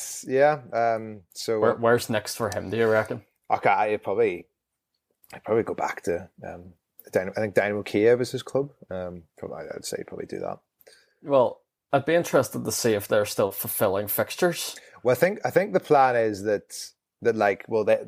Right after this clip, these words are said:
Speaker 1: they will, 'cause they suspended their league and stuff, and, uh, but I think they're gonna be in Europe and everything next season. I think Dynamo Kiev were in the Champions League this year.
Speaker 2: Ah, okay.
Speaker 1: Uh, but, uh, but yeah,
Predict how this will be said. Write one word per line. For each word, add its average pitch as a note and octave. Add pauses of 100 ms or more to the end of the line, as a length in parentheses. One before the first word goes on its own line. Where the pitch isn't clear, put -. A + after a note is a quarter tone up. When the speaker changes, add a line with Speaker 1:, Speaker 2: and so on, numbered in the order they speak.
(140)
Speaker 1:
they A2
will, G#2
'cause G#2
they G#2+
suspended G2
their F2
league F#2+
and A2
stuff, -
and, G2
uh, F#2
but A2
I G#2+
think A2
they're G#2
gonna G2
be F#2+
in F#2
Europe F2+
and G#2
everything G#2
next F2+
season. F#2+ (280)
I F#2
think F#2+
Dynamo E2+
Kiev F2
were E2+
in E2+
the F#2
Champions G2
League G2
this F#2+
year. G2+ (220)
Speaker 2:
Ah, E2+
okay. -
Speaker 1:
Uh, G2 (100)
but, G#2
uh, G2+ (140)
but A2+
yeah, G#2